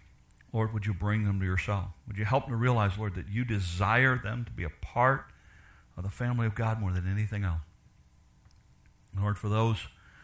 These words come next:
<clears throat> who may be trusting in something else, thinking, Lord, that their, their works or their efforts should get them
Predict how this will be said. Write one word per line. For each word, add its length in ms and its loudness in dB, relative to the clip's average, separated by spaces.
<clears throat> 280 6
who 120 4
may 120 6
be 160 2
trusting 480 0
in 140 2
something 360 -2
else, 240 0
thinking, 300 2
Lord, 240 4
that 160 -4
their, 420 4
their 120 -2
works 480 0
or 100 -2
their 260 -2
efforts 500 2
should 800 0
get 340 4
them 300 -2